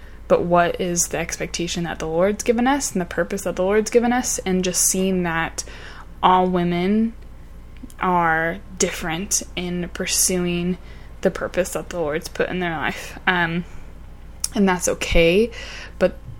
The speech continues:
the fact that this world tells us that we all need to have it all put together, we all need to, um, we all have these expectations that we all seem to need, all need to meet,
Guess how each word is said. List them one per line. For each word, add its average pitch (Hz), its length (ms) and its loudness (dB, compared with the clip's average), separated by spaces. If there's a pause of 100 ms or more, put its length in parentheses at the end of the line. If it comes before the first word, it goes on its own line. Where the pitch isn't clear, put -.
(120)
the 185 80 -4
fact - 420 -4
that 170 160 -2
this 180 200 -2
world 170 240 -2
tells - 280 -4
us 175 120 -6
that - 200 -2
we 160 100 0
all 170 180 0
need 180 280 -2
to 185 60 -2
have 170 540 -2 (220)
it 185 120 -2
all 175 140 2
put - 240 -6
together, 165 500 -4
we 190 120 -2
all 180 160 0
need 185 300 -4
to, 170 380 0
um, 170 340 -2 (1160)
we 202 100 6
all 190 100 4
have 190 160 2
these 190 180 4
expectations 190 760 -2
that 190 140 2
we 185 140 0
all 196 240 4
seem 240 380 8
to 202 60 6
need, 202 420 8
all 214 200 8
need 196 220 10
to 170 60 4
meet, 165 340 -2